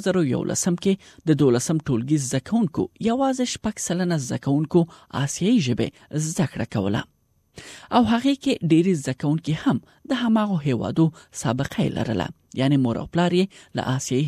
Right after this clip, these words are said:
هیوادو څخه ول. د استرالیا نیو ساوت ویلز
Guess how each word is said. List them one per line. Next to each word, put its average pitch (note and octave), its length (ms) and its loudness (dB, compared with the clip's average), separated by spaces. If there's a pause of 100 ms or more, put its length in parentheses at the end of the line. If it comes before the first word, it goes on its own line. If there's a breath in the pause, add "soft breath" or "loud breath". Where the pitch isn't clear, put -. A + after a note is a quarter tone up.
هیوادو C3 340 0 (120)
څخه - 260 -6
ول. B2 120 0 (1000 loud breath)
د C4 140 2
استرالیا B3 320 2 (100)
نیو G#3+ 160 2
ساوت E3 260 -2
ویلز F#3 220 2